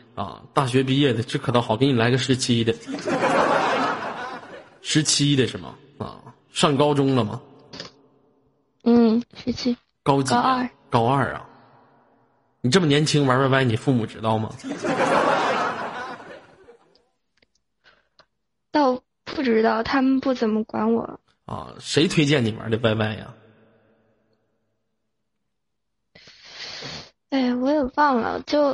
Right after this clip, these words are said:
Speaker 2: 偶尔玩啊。
Speaker 1: <laughs> 就是当初咋玩的Y Y，你都忘了，而且还是偶尔玩玩是吗？
Speaker 2: 啊，嗯，一二年的事情。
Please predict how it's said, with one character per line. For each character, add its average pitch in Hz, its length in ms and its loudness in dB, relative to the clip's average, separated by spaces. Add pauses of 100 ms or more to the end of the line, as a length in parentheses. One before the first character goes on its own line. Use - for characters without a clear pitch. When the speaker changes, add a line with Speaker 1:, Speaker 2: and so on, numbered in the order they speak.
Speaker 2:
偶 240 160 0
尔 254 220 2
玩 208 380 -2
啊。 220 160 -2 (1400)
Speaker 1:
<laughs> - 3000 -4
就 156 160 4
是 - 140 -10 (140)
当 185 180 6
初 185 140 4
咋 120 160 4
玩 123 180 4
的 170 80 4
Y 160 160 4
Y， 156 200 4
你 127 120 2
都 113 80 2
忘 117 260 4
了， - 80 -8 (2000)
而 180 140 6
且 147 160 2
还 139 120 2
是 160 100 2
偶 - 240 4
尔 104 200 0
玩 98 220 0
玩 117 120 4
是 117 80 0
吗？ 107 60 4
Speaker 2:
啊， 196 220 0
嗯， 269 260 2 (140)
一 277 120 2
二 302 260 4
年 226 200 2
的 220 140 2
事 220 220 0
情。 240 360 0